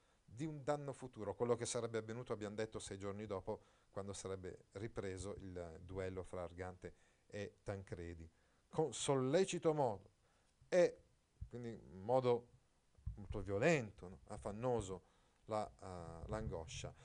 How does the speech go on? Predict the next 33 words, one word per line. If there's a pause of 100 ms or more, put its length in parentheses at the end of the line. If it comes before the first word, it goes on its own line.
(160)
ma
delle
piaghe
che
egli
avea
l'affanno
e
cagion
che
quietar
l'alma
non
puote. (840)
Nel
senso
che
comunque
nella (460)
prima
parte
del
duello (380)
Tancredi (260)
era
stato
ferito. (540)
E
allora
lei
continua (100)
a
pensare